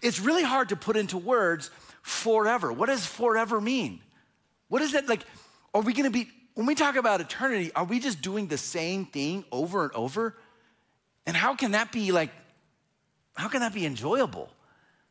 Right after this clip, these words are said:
Is it just Groundhog's Day? <laughs> Like, literally over and over and over forever, right? In a million years, you won't be any closer to the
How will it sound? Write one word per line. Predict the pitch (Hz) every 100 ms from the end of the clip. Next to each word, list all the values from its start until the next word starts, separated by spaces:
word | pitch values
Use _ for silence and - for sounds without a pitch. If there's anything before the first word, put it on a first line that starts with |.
| _ _ _
Is | 175
it | 208
just | 202 214
Groundhog's | 135 131 180 208 226 208
Day? | 240 254 277 165
<laughs> |
Like, | 156 151
literally | 185 220 175 170
over | 156 185 220 240 -
and | - 170
over | 185 220 285 269
and | - -
over | 170 226 277
forever, | - 185 165 240 330 330 - - - _ -
right? | 214 277 - - - -
In | 254
a | 254
million | 247 302 311 302 294
years, | 302 262 165
you | 190
won't | 240 233
be | 233 208
any | 269
closer | 330 - 269 262 240
to | 240
the | 214